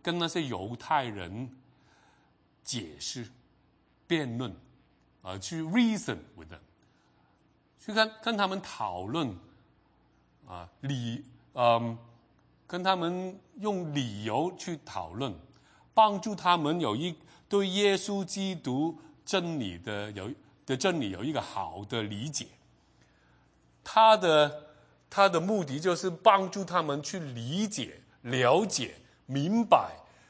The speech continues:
耶稣基督救恩的真理。然后从这几章圣经十七到十九章，你也看到有很多人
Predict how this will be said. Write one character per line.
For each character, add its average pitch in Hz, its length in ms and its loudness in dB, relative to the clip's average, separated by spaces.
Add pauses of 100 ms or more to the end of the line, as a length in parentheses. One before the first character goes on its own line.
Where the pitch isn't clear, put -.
(140)
耶 208 240 2
稣 214 240 -2
基 208 240 0
督 139 200 -4
救 190 220 2 (120)
恩 175 120 0
的 139 80 -2
真 151 260 0
理。 123 140 -4 (2000)
然 147 180 4
后 185 340 10 (1120)
从 147 160 -2
这 196 160 2
几 127 180 -2
章 170 180 8
圣 175 140 0
经 175 140 0
十 147 220 -4
七 156 120 -8
到 160 200 6
十 135 160 -4
九 104 180 -4
章， 143 180 0
你 127 120 -4
也 120 120 -2
看 160 240 0
到 151 400 8 (540)
有 156 160 2
很 127 160 2
多 180 180 8
人 139 220 6